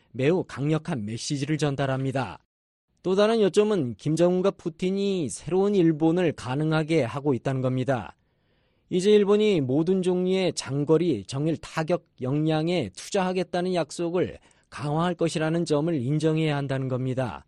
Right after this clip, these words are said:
일본은 지상, 공중, 잠수함 발사, 순항 미사일에 투자하고 있습니다. 이는 일본이 스스로를 방어하기 위해 더 많은 준비가 필요하다는 인식을 강화할 겁니다. 그리고 이는 이런 종류의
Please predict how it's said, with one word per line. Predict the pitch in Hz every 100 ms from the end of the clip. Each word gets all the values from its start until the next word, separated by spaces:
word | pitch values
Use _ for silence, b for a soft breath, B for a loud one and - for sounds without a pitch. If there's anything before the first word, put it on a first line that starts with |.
| _ _ _ _ _ _ _
일본은 | 143 180 208 220 220 170
지상, | - 139 165 185 139
공중, | 113 147 170 156 170 117
잠수함 | - 123 156 160 170
발사, | 165 160 175 156
순항 | - 139 156 160
미사일에 | 151 156 135 123
투자하고 | - - 170 127 113
있습니다. | - 123 117 123 82 - _ _ _ _ _ _ _ -
이는 | 151 208 208
일본이 | 196 196 208 214 196
스스로를 | - 190 - 214 208 202 170
방어하기 | 143 160 165 165 165 160
위해 | 170 175 117 76
더 | 131 156
많은 | 101 127 160
준비가 | 143 151 151 160 165 110 -
필요하다는 | - - 180 175 175 185 202
인식을 | 160 151 151 156 113
강화할 | - 117 143 143
겁니다. | 135 127 127 131 90 65 _ _ _ _ _ _ _
그리고 | - 180 208
이는 | 214 214 220 180 127
이런 | 139 190
종류의 | 180 185 180 202 170